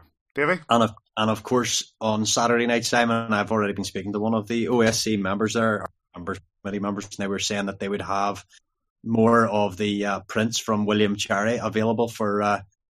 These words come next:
Speaker 2: for purchase. So, and as Adam Keefe has said, these guys won't be here forever. Some of them won't be back in Belfast, so you've only got a few weeks to,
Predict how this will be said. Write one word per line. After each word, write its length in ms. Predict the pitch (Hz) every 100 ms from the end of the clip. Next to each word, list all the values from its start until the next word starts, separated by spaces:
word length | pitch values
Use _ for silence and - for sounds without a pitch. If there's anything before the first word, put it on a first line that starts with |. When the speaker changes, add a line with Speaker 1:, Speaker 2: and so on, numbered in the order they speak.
| _ _ _
Speaker 2:
for 100 | 117
purchase. 400 | 117 131 135 147
So, 180 | 135 120
and 160 | 117
as 120 | 120 127
Adam 260 | 127 120
Keefe 220 | 117 117
has 140 | 131 131
said, 240 | 135 131
these 200 | 135 131
guys 320 | - 123 123 120
won't 180 | 113
be 100 | 120
here 180 | 113 117
forever. 360 | 110 104 110 131
Some 240 | 127 120
of 40 | 120
them 140 | 117
won't 160 | 113 113
be 120 | 113
back 240 | 113 110
in 80 | 127
Belfast, 420 | 127 123 131 127
so 60 | 120
you've 100 | 113
only 120 | 120
got 100 | 117
a 80 | 117
few 160 | 120
weeks 200 | 113 110 -
to, 140 | 113